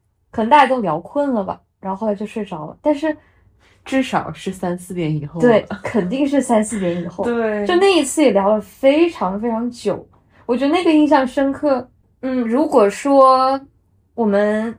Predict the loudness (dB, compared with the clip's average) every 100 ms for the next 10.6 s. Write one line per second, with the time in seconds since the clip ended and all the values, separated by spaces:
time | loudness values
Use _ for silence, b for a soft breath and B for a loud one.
0 | -8 -2 0 0 0 -2 -6 -10 -8 -8
1 | -6 -8 -8 -4 -4 -4 -6 -6 -4 -2
2 | -2 -2 -4 -6 -6 -8 -6 -6 -6 -6
3 | -4 -4 -4 -6 -6 -10 -10 -6 -8 b
4 | b b -2 0 0 -4 -10 -8 -6 -2
5 | -2 -2 -8 _ _ _ _ _ -4 -2
6 | -2 -6 -8 -10 -10 _ -4 2 2 2
7 | 0 -2 -4 -4 -6 -6 -6 -8 -8 -8
8 | -10 -10 -8 -6 -8 -12 b b b b
9 | b -8 -6 -4 -4 -4 -4 -4 -2 -2
10 | -4 -4 -2 -2 -6